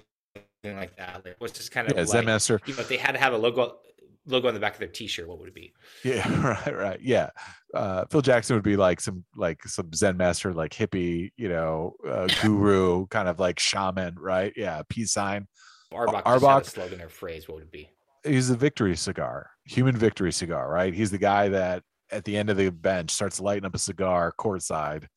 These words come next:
Speaker 2: You know, he is, he's literally the victory cigar. That's his whole, that's his whole logo.
Speaker 1: Okay, so what, what, what would be, like, what was this coaching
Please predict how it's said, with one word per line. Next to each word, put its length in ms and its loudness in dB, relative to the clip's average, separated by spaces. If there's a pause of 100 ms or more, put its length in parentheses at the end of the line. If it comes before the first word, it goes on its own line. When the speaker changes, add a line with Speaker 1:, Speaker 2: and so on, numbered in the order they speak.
(320)
Speaker 2:
You 80 0
know, 240 2
he 200 0
is, 220 2
he's 240 -4
literally 460 2
the 120 -4
victory 400 -4
cigar. 500 -4
That's 200 -2
his 160 -8
whole, 420 -2
that's 180 -4
his 140 -6
whole 220 -2
logo. 360 -4 (480)
Speaker 1:
Okay, 140 -2
so 140 4
what, 180 4
what, 200 4
what 180 2
would 120 4
be, 120 2
like, 180 0
what 220 -4
was 180 0
this 180 -4
coaching 920 -6